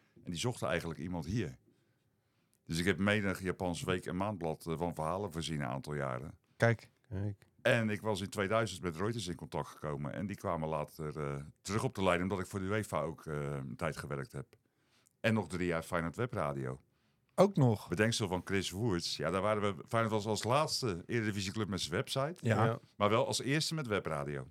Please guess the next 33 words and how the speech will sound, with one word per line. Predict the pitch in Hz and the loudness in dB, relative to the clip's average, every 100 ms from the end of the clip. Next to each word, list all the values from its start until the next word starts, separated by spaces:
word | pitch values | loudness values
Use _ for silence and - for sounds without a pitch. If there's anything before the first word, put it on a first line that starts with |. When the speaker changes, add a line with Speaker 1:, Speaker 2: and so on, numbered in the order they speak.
| - | -8
Speaker 3:
Ah. | - 85 - _ _ | -4 -4 -6 _ _
Speaker 2:
Dat | - 139 | 4 6
is | 131 | 6
ter | 123 113 | 4 4
ziele | 143 147 | 6 4
gegaan. | 107 104 98 87 - _ _ _ - _ _ | 2 2 0 0 -10 _ _ _ -20 _ _
Speaker 1:
Ja, | 95 95 - | 0 0 -2
daar | - 95 107 | -6 2 2
is | 107 | 2
de | |
stekker | - 110 - | 0 -2 0
uitgetrokken | 101 98 - 101 95 95 | 0 -2 -4 -4 -2 0
na | 90 | 0
drie | 87 90 | 0 0
jaar. | 90 87 87 | 2 0 2
Dat, | - | 4
Speaker 2:
Ja. | 117 90 | 4 4
Speaker 1:
eh, | 87 87 85 87 80 - | 2 0 0 -2 -6 -6
maar | 87 107 | 4 4
dat | 110 107 | 4 4
waren | 117 113 | 4 4
ook | 110 120 | 2 -2
wel | 113 113 113 | 0 2 4
hele | 107 113 | 2 2
mooie | 104 107 101 | 2 2 0
dingen. | 90 82 78 | 0 0 0
Dat, | 85 82 | -2 -2
eh, | 95 92 92 92 92 90 87 - _ _ _ - | 0 2 2 0 0 -2 -4 -10 _ _ _ 2
Speaker 2:
Wat | 131 | 6
was | 156 - | 6 6
daar | 151 | 6
leuk | 160 139 | 6 4
aan? | 107 156 | 2 2